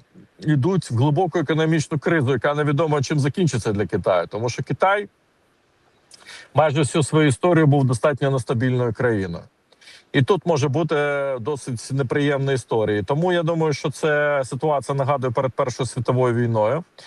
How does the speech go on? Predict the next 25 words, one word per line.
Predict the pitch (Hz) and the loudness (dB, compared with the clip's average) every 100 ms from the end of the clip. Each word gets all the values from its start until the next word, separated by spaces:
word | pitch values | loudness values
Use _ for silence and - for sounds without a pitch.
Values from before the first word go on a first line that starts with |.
| - - - | -20 -20 -4
І | 147 147 151 131 | 2 2 2 0
Китай | 151 175 175 | 0 2 2
буде | 156 147 | 2 2
зму-, | 131 143 165 160 | 2 2 2 0
і | 147 151 151 151 151 139 | 0 2 2 2 0 -2
Китай | 147 160 | -2 -2
буде | 147 147 131 | 0 0 0
змушений | 143 156 160 143 | 0 -2 -2 -2
переносити | 127 139 147 135 131 135 | 0 0 0 -2 -2 -2
внутрішню | 143 123 120 143 | 0 0 -2 -2
нестабільність | 131 117 135 143 151 123 - | -2 0 0 2 2 0 0
на | 131 123 | 0 2
зовнішній | 107 139 123 - | 2 0 0 -2
контур, | 131 180 165 156 127 | 0 0 0 0 2
е, | 131 120 | 2 0
когось | 127 123 135 143 | 0 0 0 0
атакувати. | 131 120 127 107 95 90 - - - - - - | -2 -2 0 2 0 -4 -12 -20 -20 -18 -8 0
А, | 123 127 127 | 2 2 0
ну, | 127 160 143 | -2 -2 -2
С | - | -4
Ш | - | -4
А | 208 | -2
до | 180 | -2
цього | 180 165 | -2 -2
готуються. | 143 - 131 107 90 | -2 -2 -2 -2 -6